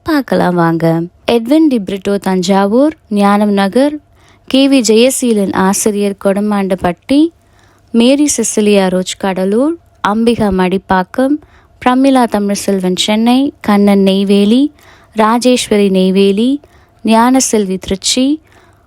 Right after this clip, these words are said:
உஷா முத்துராமன் மதுரை, பிரகதம்மாள் கடலூர், ராமேஸ்வரி மதுரை, நந்தினி கிருஷ்ணன் மும்பை, ரேவதி கே கே நகர், ஜோதிலட்சுமி அரியலூர், பார்த்திபன் ஊரப்பாக்கம்,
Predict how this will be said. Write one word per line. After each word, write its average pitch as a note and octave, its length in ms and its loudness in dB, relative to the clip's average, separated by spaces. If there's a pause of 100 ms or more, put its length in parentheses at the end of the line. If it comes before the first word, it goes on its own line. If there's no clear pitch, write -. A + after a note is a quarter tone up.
(120)
உஷா A#3+ 320 0
முத்துராமன் G3 640 -2
மதுரை, G#3+ 580 0 (360)
பிரகதம்மாள் A3+ 720 0
கடலூர், G#3+ 600 0 (600)
ராமேஸ்வரி A3+ 680 -2
மதுரை, G3+ 680 0 (240)
நந்தினி A#3 460 2
கிருஷ்ணன் F#3 520 -2
மும்பை, A3+ 480 0 (460)
ரேவதி B3 460 0
கே G3+ 240 -2
கே G#3 140 -2
நகர், G3+ 500 -4 (280)
ஜோதிலட்சுமி G#3 720 0
அரியலூர், G#3+ 540 2 (200)
பார்த்திபன் G3+ 540 0
ஊரப்பாக்கம், G3 760 0